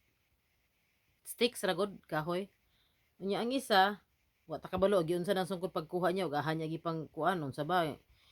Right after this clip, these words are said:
Kinuha ba na, or pinangayo, or unsa ba? Libre ra ba na, unsa na? Basta kay sungkod, mga sungkod iya ha. Unya,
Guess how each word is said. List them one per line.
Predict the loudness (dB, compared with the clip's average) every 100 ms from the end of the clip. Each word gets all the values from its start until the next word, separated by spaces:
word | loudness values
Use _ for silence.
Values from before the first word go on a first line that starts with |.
| _ _
Kinuha | _ -2 -2 0 0
ba | 0
na, | 2 2
or | 2 -2
pinangayo, | -4 -4 0 2 4 4 4
or | -2
unsa | -4 -4 -4
ba? | -2 0 0 -2
Libre | -4 -4 -4 -4
ra | -2
ba | -4
na, | -4
unsa | -6 -8 -8
na? | -8 -10 -20 -20 _
Basta | -2 4 4
kay | 4
sungkod, | 2 0 0 -2 -4
mga | -6 0 0
sungkod | 2 0 2 2
iya | 4 4
ha. | 2 2 0 -10 _ _ _ _ -4
Unya, | 2 4 4